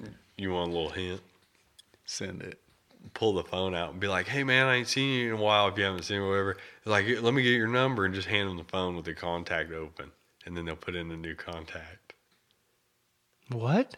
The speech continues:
Speaker 2: Yeah, but if they put in the new contact, how are you supposed to know who it was?
Speaker 1: 'Cause you just open up and said, like, "Add new," and then just give it to 'em right then.
Speaker 2: Right, right,
Speaker 1: They'll
Speaker 2: right.
Speaker 1: put in their number, and then they'll put in the, if they don't put in the name, then delete it after you walk
Speaker 2: Yeah, but
Speaker 1: away.
Speaker 2: what if they don't hit save,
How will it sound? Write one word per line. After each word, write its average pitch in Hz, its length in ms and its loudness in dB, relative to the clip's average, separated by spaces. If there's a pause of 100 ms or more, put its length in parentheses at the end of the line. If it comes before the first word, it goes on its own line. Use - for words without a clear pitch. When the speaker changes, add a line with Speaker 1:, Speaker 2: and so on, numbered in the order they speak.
(160)
Speaker 2:
Yeah, 151 140 0
but 160 140 2
if 147 80 -4
they 151 100 2
put 151 200 0
in 156 120 0
the 139 60 0
new 135 180 0
contact, 135 560 2
how 117 60 0
are 120 60 4
you 117 80 -2
supposed 120 260 -4
to - 60 -4
know 113 200 2
who 120 160 0
it 101 60 -4
was? 113 540 -4 (300)
Speaker 1:
'Cause 120 220 4
you 117 60 2
just 117 220 4
open 113 300 4
up 110 180 6
and 98 100 -2
said, 98 240 4
like, 92 220 4
"Add 95 300 6
new," 95 320 2
and 87 160 -4
then 87 120 0
just 87 220 -4
give 95 200 0
it 85 80 -10
to 90 140 -4
'em 87 100 -6
right 85 220 0
then. 85 340 -6
Speaker 2:
Right, 120 240 4
right, 113 220 6
Speaker 1:
They'll 95 140 8
Speaker 2:
right. - 80 4
Speaker 1:
put 107 160 6
in 98 120 6
their 92 140 4
number, 92 480 0
and 90 180 -2
then 87 120 -4
they'll 85 120 -2
put 92 220 -2
in 87 140 -4
the, 85 100 -10 (260)
if 107 120 -6
they 113 100 8
don't 107 160 4
put 120 100 2
in 110 80 2
the 107 80 2
name, 110 240 2
then 101 120 -4
delete 101 360 -2
it 87 140 2
after 95 240 0
you 92 80 -2
walk 92 160 2
Speaker 2:
Yeah, 165 80 8
but 165 100 6
Speaker 1:
away. 135 100 6
Speaker 2:
what 143 100 8
if 135 100 -2
they 139 100 2
don't 131 200 0
hit 110 180 -4
save, 131 480 2